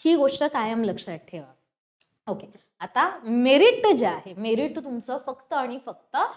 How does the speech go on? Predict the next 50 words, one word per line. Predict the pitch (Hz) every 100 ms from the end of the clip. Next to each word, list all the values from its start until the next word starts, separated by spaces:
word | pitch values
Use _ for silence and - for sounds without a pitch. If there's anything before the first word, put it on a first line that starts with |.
| _ _
पेपर | 269 247 311
वन | 302 240 226
वर | 202 190
येणार. | 156 135 123 _ -
म्हणजे | 220 233 277
काय | 277 214 226 - _ _
की | 262
जर | 240 247
समजा | 254 233 233
आपण | 220 240
विचार | 214 190 165
केला | 165 214
की | 269
दोनशे | 233 214 220
मार्कांचा | 208 185 180 220
पेपर | 214 160 156
आहे, | -
मग | 196
दोनशे | 254 226 208 240
मार्कांच्या | 269 254 208 208 220
पेपरपैकी | 208 196 180 180 165 277 427 - _ _
मेरिट | 247 269 294 311
लिस्ट | 294 302
लागली, | 247 233 262
let's | 254 214 -
say | 277
दो-, | 240 220
अ, | 226 208 196 196
एकशे | 247 - 302 427 - _ _
सतरा | 339 330 269
मार्कांची | 214 185 202
किंवा | 277 427
एकशे | 415 403
वीस | 330 254
मार्क | 214 165
धरूया, | 175 175 175 _ _ - 208 - -
अ, | 247 226 247
राऊंड | 226 202 208
फिगर | 165
बरोबर. | 156 151 _ _ _
ठीक | 320
आहे, | 392 403 - -
एकशे | 247 -
वीस | 311 320
मार्कांची | 277 240 233 247
तुमची | 226 226
मेरिट | 330 214 202
लिस्ट | 240 -
लागलेली | 233 151 139
आहे. | 135